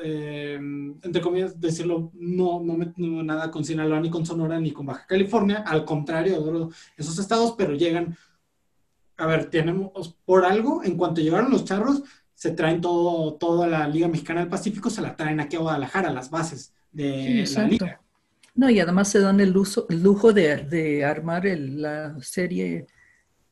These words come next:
Speaker 1: Exacto. O sea,
Speaker 2: Sí.
Speaker 1: tuvieron ya Serie del Caribe, tuvieron Clásico Mundial, o sea, la tienen más fácil en el terreno de dinero, en una ciudad en la que a la gente no le gusta tanto el béisbol, y por
Speaker 2: Ujú.
Speaker 1: eso no les cae muy bien, porque es como, no, bueno, bueno, a ver,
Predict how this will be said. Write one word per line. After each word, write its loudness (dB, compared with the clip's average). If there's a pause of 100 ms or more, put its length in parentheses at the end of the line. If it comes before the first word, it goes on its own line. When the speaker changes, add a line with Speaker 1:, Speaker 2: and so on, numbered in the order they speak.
(340)
Speaker 1:
Exacto. -6 (200)
O -10
sea, -2
Speaker 2:
Sí. -2 (180)
Speaker 1:
tuvieron 6
ya 4
Serie 2
del 0
Caribe, -2 (300)
tuvieron 4
Clásico 0
Mundial, 0
o -2
sea, -6
la -4
tienen 0
más 0
fácil -4
en -4
el -8
terreno -8
de -6
dinero, -4
en -6
una -2
ciudad -2
en -4
la -6
que -12
a -14
la -14
gente -12
no -12
le -10
gusta -10
tanto -12
el -12
béisbol, -2 (280)
y 0
por 6
Speaker 2:
Ujú. 6
Speaker 1:
eso 2
no 2
les 2
cae 0
muy 4
bien, 4
porque -2
es -2
como, -2
no, 2
bueno, -4
bueno, -2
a -2
ver, -6